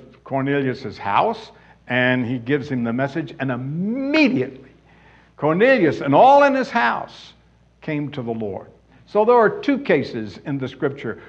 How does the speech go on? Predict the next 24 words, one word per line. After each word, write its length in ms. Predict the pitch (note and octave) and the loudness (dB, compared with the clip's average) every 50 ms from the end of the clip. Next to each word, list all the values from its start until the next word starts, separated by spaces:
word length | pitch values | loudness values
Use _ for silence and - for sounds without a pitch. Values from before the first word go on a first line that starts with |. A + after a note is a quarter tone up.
| - _ | -8 _
where 120 | - F#3+ F#3 | 0 0 2
people 440 | F#3+ - B3+ B3+ F#3+ - G#3 F#3+ | 2 0 -2 -2 2 6 6 6
wanted 580 | F3 D#3 D3 F#3+ B3 C4+ C#4 C#4 C4+ A3+ F#3+ - | 6 4 4 4 4 6 6 4 2 2 0 0
to 120 | - A3+ | 0 2
know, 680 | A3+ A3 A3+ A#3 A#3+ A#3+ A3+ G#3 E3 - - - - - _ _ _ _ _ _ _ _ _ _ _ _ _ _ | 2 4 4 4 4 4 4 4 2 -2 -6 -10 -16 -20 _ _ _ _ _ _ _ _ _ _ _ _ _ _
and 160 | - F3+ F#3+ E3+ | -4 -2 2 4
they 160 | F3 F3+ E3+ | 4 4 4
sought 540 | - - - - - - A#3+ B3 B3 B3 A#3+ | 0 -6 -12 -4 2 4 6 6 8 6 6
an 120 | A#3+ A3+ | 4 4
answer, 520 | A3+ A#3 A3+ G#3+ F3+ - - A#2+ A2 A2 - - _ _ _ _ _ _ _ _ _ _ | 2 2 0 -2 -4 -6 -12 -14 -14 -14 -18 -20 _ _ _ _ _ _ _ _ _ _
and 240 | A#2+ B2 B2 A2+ G#2+ | -10 -10 -10 -8 0
God 380 | - F3 F#3+ F#3 F#3 F3 C3+ | 2 4 6 6 4 2 0
saw 360 | - - - - A3+ A#3+ C4+ C4+ - - | -10 -14 -2 2 2 4 4 2 0 -2
to 240 | - D#3 C3 A#2 | -2 0 0 0
it 200 | A#2+ A#2+ - - - | 0 -2 -4 -6 -8
that 160 | D3+ D3 D3 | -8 -6 -4
they 100 | C#3+ C#3 | -6 -6
got 340 | C3 A#2 A#2+ A2+ G#2+ G#2 - | -6 -4 -4 -4 -4 -6 -10
it. 1080 | - - _ - _ _ _ _ _ _ _ _ _ _ _ _ _ _ _ _ - _ _ _ _ _ _ _ _ _ _ _ _ _ _ | -14 -20 _ -20 _ _ _ _ _ _ _ _ _ _ _ _ _ _ _ _ -20 _ _ _ _ _ _ _ _ _ _ _ _ _ _
When 100 | - C#3+ | -8 -2
I 80 | C#3+ C#3 | -2 -2
was 140 | C#3 - | -2 -2
in 160 | A#2+ A2+ A2 A2 | -6 -8 -10 -8
college, 580 | - C3+ C3+ B2 G#2+ G#2 G#2 G2 F#2+ - - | -2 0 0 2 0 0 -6 -10 -12 -18 -20